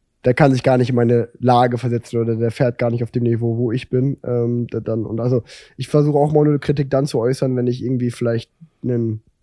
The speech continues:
einen Hebel habe, um Kritik zu äußern und, ähm, oder überhaupt Ahnung davon habe. Also wenn ich jetzt zum Beispiel,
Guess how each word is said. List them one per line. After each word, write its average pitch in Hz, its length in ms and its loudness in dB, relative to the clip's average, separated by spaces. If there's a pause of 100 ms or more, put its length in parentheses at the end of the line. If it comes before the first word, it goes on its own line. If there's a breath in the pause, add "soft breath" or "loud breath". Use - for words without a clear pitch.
(160)
einen 117 200 0
Hebel 127 380 2
habe, 107 200 -4
um 107 80 -4
Kritik - 300 -14
zu - 120 -10
äußern 127 380 -4 (520 soft breath)
und, 131 440 2
ähm, 120 260 0
oder 117 260 0
überhaupt 120 300 0
Ahnung 127 260 2
davon 113 280 0
habe. 123 360 0
Also 117 220 -4
wenn 117 120 0
ich 120 100 -4
jetzt 120 160 -4
zum 127 80 -2
Beispiel, 120 440 -2